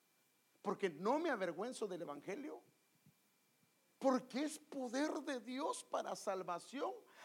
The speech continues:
a todo o a algunos que creen". Aquellos, no, no, no, a todo aquel que cree. El Evangelio es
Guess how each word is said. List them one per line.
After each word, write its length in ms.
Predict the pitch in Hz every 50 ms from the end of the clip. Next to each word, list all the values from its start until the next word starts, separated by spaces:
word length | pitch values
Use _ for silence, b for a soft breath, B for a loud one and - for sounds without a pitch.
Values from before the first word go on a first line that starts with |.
| B B B
a 280 | 220 202 196 202 196
todo 640 | - 262 294 359 381 392 392 392 392 - - - - -
o 200 | - 214 220 208
a 140 | 196 196 196
algunos 760 | 202 208 214 190 175 302 359 403 403 403 392 392 480 - -
que 180 | - 247 240 -
creen". 240 | - 247 262 233 196 180
Aquellos, 520 | 202 208 - 233 262 320 349 359 247 240 -
no, 120 | 202 226
no, 120 | 254 294 330
no, 280 | 339 349 320 233 - B B B B B -
a 420 | 220 233 226 220 214 214 214 - -
todo 680 | 262 254 277 294 339 359 381 381 381 381 370 - - -
aquel 800 | - 208 202 202 202 196 - 220 220 226 254 285 302 320 330 330
que 240 | - 330 294 247 247
cree. 340 | - 220 220 214 185 151 B B B B B
El 140 | 226 226 214
Evangelio 840 | 220 208 208 208 208 202 180 220 277 370 392 480 523 480 269 226
es 320 | 240 269 302 311 - -